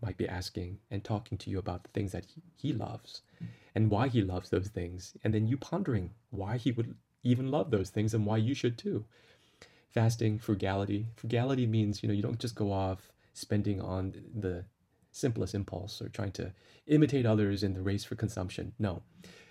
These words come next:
Chastity, practicing self-control. Secrecy, that means you don't go off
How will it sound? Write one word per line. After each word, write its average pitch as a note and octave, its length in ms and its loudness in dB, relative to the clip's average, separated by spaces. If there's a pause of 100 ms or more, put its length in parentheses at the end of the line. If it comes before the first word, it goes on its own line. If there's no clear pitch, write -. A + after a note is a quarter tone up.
(220)
Chastity, - 640 -4 (720)
practicing G2 400 -4
self-control. G2 720 -4 (260)
Secrecy, D#3 640 0
that - 160 0
means A2 340 4
you A2 100 2
don't A2 200 0
go G#2 160 2
off A2 320 0